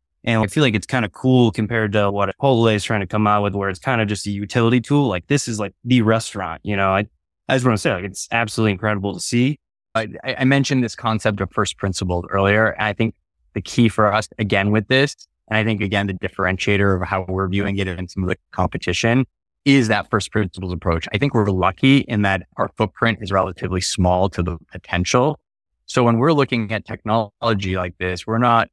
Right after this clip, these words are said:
Speaker 2: you know, looking at, "Oh, we need a technology that fits into our existing operation." That's why these people are, like, trying to figure out these, like, robotic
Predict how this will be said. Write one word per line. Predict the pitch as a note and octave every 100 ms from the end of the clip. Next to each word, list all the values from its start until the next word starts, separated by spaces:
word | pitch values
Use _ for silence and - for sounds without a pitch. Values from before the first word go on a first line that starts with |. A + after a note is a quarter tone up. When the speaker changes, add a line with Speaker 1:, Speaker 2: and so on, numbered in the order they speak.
| -
Speaker 2:
you | G2+
know, | F2+ F#2
looking | G#2 - G2+
at, | F#2+ F#2+ -
"Oh, | B2+ B2+ A2+
we | A2
need | D3 D3
a | B2+
technology | - A#2+ A#2+ A#2+ A2+ A#2
that | G#2+ - -
fits | C#3 -
into | A#2+ - A#2
our | G#2+
existing | G#2 F#2+ F#2+ - G#2
operation." | F#2+ G2 F#2+ F#2+ -
That's | E2+ A2
why | C#3+
these | C3+ A#2+
people | A#2 G#2
are, | G#2+ G2
like, | F#2+
trying | - G2+
to | F#2+
figure | G2+ G2
out | F#2+ F#2
these, | F2+
like, | F2+
robotic | F2+ F2+ F2+ F2+